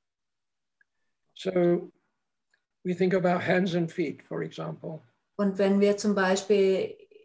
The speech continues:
Speaker 2: unseren Körper reflektieren, dann denken wir an unsere Füße und unsere Hände vielleicht.
Speaker 1: So with our hands and feet, we're thinking of stability within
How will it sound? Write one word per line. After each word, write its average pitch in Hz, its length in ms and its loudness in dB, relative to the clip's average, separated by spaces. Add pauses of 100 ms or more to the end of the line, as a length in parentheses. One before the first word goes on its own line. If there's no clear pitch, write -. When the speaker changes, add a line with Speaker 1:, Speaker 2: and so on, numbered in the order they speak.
(120)
Speaker 2:
unseren 196 680 2
Körper 208 480 0
reflektieren, 214 760 2
dann 202 160 2
denken 190 360 0
wir 196 140 4
an 185 100 0
unsere 175 720 -2
Füße 226 440 -2
und 190 100 2
unsere 180 280 -4
Hände 175 380 -2
vielleicht. 233 460 -4 (480)
Speaker 1:
So 190 220 4
with 175 220 6
our 170 160 4
hands 185 300 2
and 175 140 0
feet, 180 240 4
we're 170 140 0
thinking 180 340 -2
of 160 260 -4 (320)
stability 196 680 4
within 165 680 -2